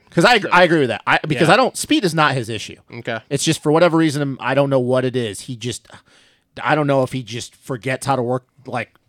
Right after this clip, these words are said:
Speaker 1: I don't, I don't know if he just forgets how to pick lines.
Speaker 2: I, I don't know how to ride through traffic.
Speaker 1: I don't know how to, I, like, dude, I don't have sh-, I buy racecraft, so I, I don't know what I'm doing over here.
Speaker 2: Go, we gotta send him to local races and just have him start and just try
Speaker 1: Fucking,
Speaker 2: to lap everyone
Speaker 1: yeah, I know,
Speaker 2: twice.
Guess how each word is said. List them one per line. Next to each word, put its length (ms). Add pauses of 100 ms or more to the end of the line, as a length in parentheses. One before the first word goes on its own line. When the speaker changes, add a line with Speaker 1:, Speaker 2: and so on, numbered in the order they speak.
(140)
Speaker 1:
I 80
don't, 220
I 60
don't 80
know 80
if 60
he 40
just 160
forgets 300
how 140
to 40
pick 220
lines. 340
Speaker 2:
I, 60
I 40
don't 100
know 100
how 80
to 60
ride 200
through 100
traffic. 380
Speaker 1:
I 120
don't 100
know 60
how 120
to, 160
I, 60
like, 220
dude, 120
I 80
don't 100
have 120
sh-, 140
I 100
buy 220
racecraft, 400
so 100
I, 60
I 260
don't 120
know 60
what 140
I'm 80
doing 160
over 180
here. 120 (100)
Speaker 2:
Go, 140 (240)
we 60
gotta 140
send 160
him 80
to 60
local 320
races 400
and 80
just 140
have 120
him 80
start 320
and 80
just 280
try 140
Speaker 1:
Fucking, 100
Speaker 2:
to 40
lap 200
everyone 200
Speaker 1:
yeah, 60
I 80
know, 160
Speaker 2:
twice. 100